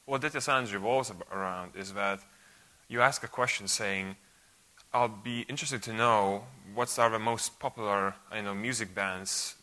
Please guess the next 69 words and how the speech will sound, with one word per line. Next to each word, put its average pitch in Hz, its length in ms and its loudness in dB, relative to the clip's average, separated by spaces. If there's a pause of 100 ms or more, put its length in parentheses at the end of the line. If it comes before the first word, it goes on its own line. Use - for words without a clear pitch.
mentioned 101 400 -8
on 95 100 -10
the 87 60 -18
B 98 160 -8
B 98 120 -6
C." 98 300 -8 (280)
And 92 180 -14
that's 113 140 4
the - 80 -2
sort 113 140 -2
of 98 100 -8
question 107 240 -6
you 98 80 -6
wanna 95 200 -6 (180)
ask 113 320 4
for 101 240 -6 (260)
various 113 280 0
different 107 260 -10
reasons, 104 320 -10 (420)
but 110 120 -2
you 117 40 -2
don't 135 160 2
have 127 180 4
this 104 140 -4
data. 104 220 -2
You 90 80 -8
can't 123 340 2
just 104 300 -4
ask 107 260 2
B 107 80 -8
B 95 80 -10
C 104 240 -8
what 98 200 -4
they 101 180 -6
have 104 260 -4
in 90 140 -12
their 95 80 -6
website. - 340 -10 (460)
So - 160 -8
you 107 80 -2
go 117 240 4
around 107 320 6
and 101 120 -4
you 104 160 -2
find 127 440 2
that 101 160 2
data, 95 200 -6
you 90 120 -10
find 117 400 -2
that, 92 100 -4
you 95 120 -6
extract - 440 -2
the 107 80 -6
data, 90 240 -6
you 87 80 -10
treat 117 300 -10
it 92 120 -8
well, 87 260 -4 (420)
and 101 120 -10
then 95 80 -2
you 95 80 -6
can 98 120 -10
use 98 180 -6
it 90 80 -12
for 90 160 -6
all 92 140 -2
the 90 80 -14
different 90 280 -14
things. - 300 -14